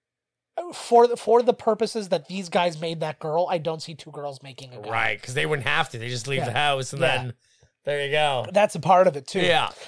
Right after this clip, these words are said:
Speaker 1: But, like, these guys were just like, "I wanna touch her boob." Like, they're not, two girls aren't making a guy so they can touch his dinky. It's not like
Speaker 2: <laughs> Yeah, 'cause they
Speaker 1: happening.
Speaker 2: don't have to.
Speaker 1: Yeah.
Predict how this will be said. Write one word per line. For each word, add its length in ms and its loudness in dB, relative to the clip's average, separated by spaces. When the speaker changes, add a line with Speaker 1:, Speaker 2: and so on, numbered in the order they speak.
Speaker 1:
But, 140 6
like, 160 4
these 180 -4
guys 220 4
were 60 -6
just 180 -8
like, 140 -4
"I 20 0
wanna 220 0
touch 240 0
her 80 0
boob." 240 -4
Like, 160 0
they're 180 -2
not, 220 0
two 160 -6
girls 240 2
aren't 100 -2
making 200 -8
a 40 -8
guy 200 -2
so 160 -8
they 100 -2
can 140 -12
touch 240 -12
his 120 -16
dinky. 440 -14
It's 260 -2
not 240 -2
like 140 -2
Speaker 2:
<laughs> 40 -6
Yeah, 160 0
'cause 120 -2
they 100 0
Speaker 1:
happening. 140 2
Speaker 2:
don't 100 -4
have 240 0
to. 400 -4
Speaker 1:
Yeah. 240 -4